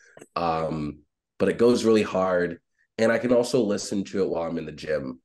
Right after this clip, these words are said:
which is, like, a checkbox, big checkbox for me, um, for albums lately. Um, but yeah, this is, it's great. I love the fucking name. The,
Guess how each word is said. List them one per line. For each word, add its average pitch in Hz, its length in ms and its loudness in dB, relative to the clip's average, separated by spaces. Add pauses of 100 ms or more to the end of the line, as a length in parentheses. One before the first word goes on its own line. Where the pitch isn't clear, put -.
(140)
which - 480 -8
is, 82 320 -6
like, 73 180 -4
a 78 80 -8
checkbox, - 880 -6 (100)
big 87 220 -4
checkbox 76 520 -6
for 78 200 -8
me, 73 360 -10 (480)
um, 69 560 -4 (180)
for 90 200 2
albums 76 400 -2
lately. 73 560 -4 (520)
Um, 78 580 -4 (920)
but 113 120 6
yeah, 123 220 6
this 101 200 -2
is, 110 240 -6
it's 95 140 -4
great. 127 480 4
I 98 60 4
love 104 280 6
the 113 80 2
fucking 95 420 -2
name. 95 600 0 (100)
The, 87 640 0